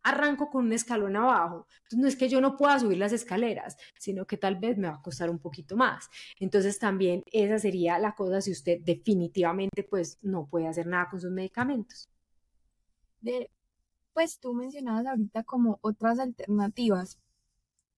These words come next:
Speaker 2: eh, digamos, como respecto a los medicamentos que nos afectan de esta manera. Yo creo que también es importante hablar un poquito de que, pues, la población a la que, la que estamos tratando en estos momentos son adolescentes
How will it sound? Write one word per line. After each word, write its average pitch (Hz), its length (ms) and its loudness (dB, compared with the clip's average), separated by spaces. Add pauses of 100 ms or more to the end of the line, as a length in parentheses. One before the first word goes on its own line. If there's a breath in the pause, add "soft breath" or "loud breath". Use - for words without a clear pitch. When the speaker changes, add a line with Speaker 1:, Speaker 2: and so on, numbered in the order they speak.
(460 soft breath)
Speaker 2:
eh, 226 220 4
digamos, 214 400 6
como 233 260 2
respecto 208 460 0
a 202 40 4
los 208 140 4
medicamentos 208 640 2
que 240 140 -4
nos 208 340 0 (320 soft breath)
afectan 214 580 -2
de 226 80 0
esta 226 160 -4
manera. 202 480 2 (320 loud breath)
Yo 269 180 2
creo 339 200 2
que - 60 -6
también 240 320 2
es 254 100 -2
importante 214 580 0
hablar 254 240 0
un 247 80 -2
poquito 247 500 -4 (160)
de 208 140 -2
que, 226 120 -6
pues, 240 220 -6 (160)
la 247 140 2
población 220 460 -2
a 233 80 -2
la 269 120 -2
que, - 220 -6 (460)
la 220 160 2
que 247 100 -2
estamos 220 300 -2
tratando 202 360 -2
en 226 60 0
estos 254 200 -4
momentos 233 320 -4
son 220 140 0
adolescentes 247 580 0